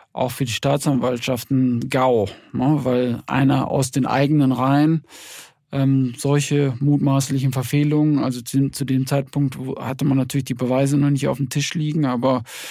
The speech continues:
man hat natürlich dann mit Vollgas diese Ermittlungen geführt, äh, weil man natürlich gesehen hat, dass die Justiz auch schweren Schaden nimmt. Und, ähm, ja, dann hat man sozusagen die Telefondaten,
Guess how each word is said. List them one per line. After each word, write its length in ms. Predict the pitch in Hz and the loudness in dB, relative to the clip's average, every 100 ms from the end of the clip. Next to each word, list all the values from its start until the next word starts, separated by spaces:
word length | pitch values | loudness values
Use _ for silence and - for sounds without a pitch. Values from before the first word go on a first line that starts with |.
| - - - | -16 -18 -6
man 120 | 131 | 0
hat 160 | 139 147 | 2 4
natürlich 420 | 143 139 143 131 | 2 2 0 0
dann 300 | 143 143 139 | 2 4 4
mit 120 | 135 | 2
Vollgas 680 | - 147 143 139 139 131 - | 0 2 2 2 0 -2 -2
diese 260 | 135 127 | -4 -2
Ermittlungen 640 | 127 123 147 135 127 120 120 | -2 0 0 0 0 2 0
geführt, 540 | 117 - 139 165 - - - - - _ - | -2 0 2 2 -2 -18 -20 -20 -20 _ -6
äh, 80 | 131 | -2
weil 280 | 127 131 135 | 0 4 4
man 460 | 135 127 123 117 _ - | 4 4 0 -4 _ -4
natürlich 580 | 135 131 143 131 117 - | -2 0 0 0 -2 -4
gesehen 420 | 120 135 135 131 | 0 2 4 4
hat, 220 | 127 127 | 0 -4
dass 160 | 120 - | -8 -4
die 160 | 127 | -4
Justiz 520 | 123 123 - 175 175 - | -2 -4 2 2 2 -4
auch 180 | 120 | -6
schweren 400 | - 131 127 123 | -4 -2 0 -2
Schaden 480 | 120 123 123 123 127 | -2 0 2 2 2
nimmt. 340 | 139 160 170 - - - - - - _ - | 2 2 0 -6 -20 -20 -20 -20 -20 _ -8
Und, 500 | 139 135 131 131 127 | 0 2 4 2 0
ähm, 400 | 131 131 131 120 - - | 0 0 0 -2 -8 -4
ja, 220 | 123 101 | 0 0
dann 220 | 104 113 | 0 0
hat 80 | 135 | 2
man 260 | 131 127 | 2 0
sozusagen 800 | 123 120 - 135 127 123 123 120 | -2 -6 -8 -4 -2 -2 -2 -2
die 480 | 127 123 123 123 123 98 95 - - | -2 0 0 -2 -6 -10 -12 -16 -4
Telefondaten, 2250 | 139 135 139 - 131 135 139 139 135 139 131 135 131 147 139 135 135 131 135 139 131 | 0 0 -2 -2 0 2 4 2 2 2 0 -2 -2 -2 -2 0 2 2 2 0 -2